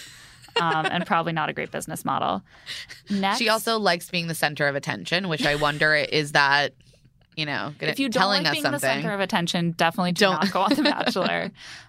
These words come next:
Speaker 2: Um, next is Bibiana. She is thirty and an executive assistant and a
Speaker 1: She has
Speaker 2: former
Speaker 1: great hair.
Speaker 2: N F L cheerleader.
Speaker 1: And eyebrows.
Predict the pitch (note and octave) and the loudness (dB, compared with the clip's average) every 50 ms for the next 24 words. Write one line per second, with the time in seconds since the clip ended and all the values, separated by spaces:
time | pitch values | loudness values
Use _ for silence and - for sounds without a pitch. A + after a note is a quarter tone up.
0 | _ - - F3+ E3+ E3+ E3 E3+ E3+ F3 F3+ - - _ _ - - G3+ G3+ G3 | _ 0 2 4 4 4 4 2 2 0 -2 -4 -6 _ _ -8 -2 0 0 0
1 | F#3+ - - A#3+ A3 G#3+ - G#3 G3+ G3 G#3+ G3 F3 D#3+ D#3 D#3 D#3+ F3 G#3 A#3 | 0 -2 -2 -2 -2 -2 -2 -2 0 0 2 2 2 2 2 2 2 2 2 2
2 | C4 B3+ - - - G3+ F#3 F#3 G3 G#3 - - - - - F3 D#3+ D#3 D3+ D#3+ | 0 0 -2 0 2 2 2 2 2 0 -4 -8 -6 -2 0 0 0 0 -2 -4
3 | F3 F#3 G3 F#3+ F#3 F3+ F3 E3 - F3+ E3 - - F3 F3 F#3+ - - E3 - | -4 -2 -2 0 0 0 0 -2 -4 -6 -8 -6 -4 -4 -2 -2 -2 -4 -6 -6
4 | - E3+ E3+ E3+ - F3 E3+ E3 - - - - G3+ A#3 C#4 C4 A3+ F#3 E3+ D#3+ | -4 -4 -4 -2 -2 -2 -2 -2 -4 -4 -4 -2 0 0 0 0 0 2 2 2
5 | E3+ E3+ - D#3 D3+ - - - - - - - - F3 E3+ E3+ E3+ E3 D3+ D#3 | 2 2 0 -2 -6 -6 -4 -6 -6 -6 -4 -2 -2 0 0 0 -2 -2 -4 -4
6 | - - E3 D#3+ D#3+ - - - - - - - D3+ D3 D3 D3 - - - C2+ | -4 -4 -2 -2 -2 -4 -4 -6 -8 -6 -2 0 0 0 0 -2 -4 -2 -4 -4
7 | - - - B1 - - - - - - - - | -4 -6 -8 -6 -6 -6 -8 -10 -12 -14 -18 -20